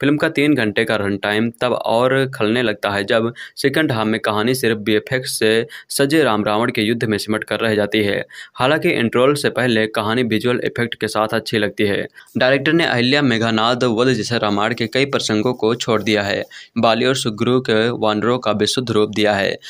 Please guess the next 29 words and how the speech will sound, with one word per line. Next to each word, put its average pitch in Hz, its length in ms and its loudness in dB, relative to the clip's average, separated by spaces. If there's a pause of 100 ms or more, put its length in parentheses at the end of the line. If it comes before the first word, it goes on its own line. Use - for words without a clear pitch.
(180)
तो 123 80 2
रावण 123 300 2
के 127 140 -2
लुक, 110 260 -2
कॉस्ट्यूम्स 110 640 0
और 110 320 0
उसके 135 340 0
शस्त्रों 123 440 -2
को 120 300 2 (220)
कुछ 139 200 0
ज़्यादा 131 260 0
ही 110 160 0
मॉडर्नाइज 104 580 0
कर 107 180 -2
दिया 101 180 0
गया 101 200 0
है। 98 280 -2 (300)
रावण 120 300 2
को 131 140 0
एक 123 180 -2
पिशाच 110 320 0
जैसे 110 260 0
जीव 104 220 0
की 120 100 -2
सवारी 101 340 0
करते 104 280 -2
दिखाया 110 320 -2
गया 101 220 0
है। 98 240 -2